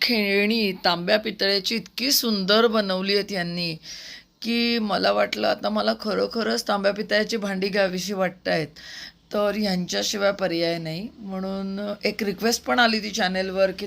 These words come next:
तांब्या पितळ्याची भांडी कुठे मिळतील, तर म्हटलं चला यांच्या कारखान्यात जाऊनच बघूया. आज मी आली आहे पुण्याच्या कसबा पेठेतील तांबटआळीमध्ये असणाऱ्या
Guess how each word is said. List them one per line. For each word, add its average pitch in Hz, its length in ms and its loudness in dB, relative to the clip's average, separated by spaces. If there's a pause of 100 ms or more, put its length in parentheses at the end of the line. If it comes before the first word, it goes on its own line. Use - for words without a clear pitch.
तांब्या 180 240 0
पितळ्याची 185 460 -2
भांडी 180 280 -4
कुठे 185 240 -8
मिळतील, 180 480 -6 (540)
तर 202 60 2
म्हटलं 214 280 2
चला 202 520 4
यांच्या 196 320 -6
कारखान्यात 196 500 -4
जाऊनच 185 500 -2
बघूया. 160 480 0 (2250)
आज 220 300 -4
मी 240 300 0
आली 190 280 -2
आहे 185 340 -2
पुण्याच्या 185 640 -4
कसबा 190 460 -2
पेठेतील 208 680 -2
तांबटआळीमध्ये 196 880 2
असणाऱ्या 185 760 0